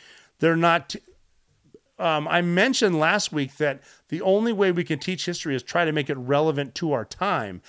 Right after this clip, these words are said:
And like, like I said earlier, getting off a boat that was bobbing like a cork and then all of a sudden build a shelter,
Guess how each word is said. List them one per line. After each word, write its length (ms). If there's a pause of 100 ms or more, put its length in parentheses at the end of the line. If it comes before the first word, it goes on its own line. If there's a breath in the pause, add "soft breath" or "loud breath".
(160 loud breath)
And 260
like, 240 (320)
like 200
I 40
said 160
earlier, 380 (240 loud breath)
getting 260
off 200
a 60
boat 420
that 100
was 140
bobbing 340
like 180
a 60
cork 400
and 120
then 80
all 80
of 60
a 40
sudden 260
build 240
a 40
shelter, 460